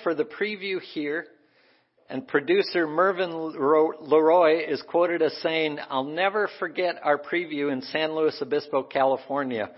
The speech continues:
where the audience was in silence for almost a full minute at the end of the screening.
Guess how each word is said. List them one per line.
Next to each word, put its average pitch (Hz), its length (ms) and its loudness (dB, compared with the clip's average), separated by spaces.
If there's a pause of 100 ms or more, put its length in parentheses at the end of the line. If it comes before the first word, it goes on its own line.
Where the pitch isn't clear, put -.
(380)
where 135 180 2
the 135 180 -6
audience 185 640 2
was 143 240 0
in 123 140 -4
silence 175 720 -2
for 147 140 2
almost 160 400 4
a 131 80 0 (160)
full 190 240 -2
minute 160 480 -4
at 139 220 -6
the 135 180 -14
end 156 260 -4
of 139 140 -4
the 139 120 -4
screening. 131 640 -8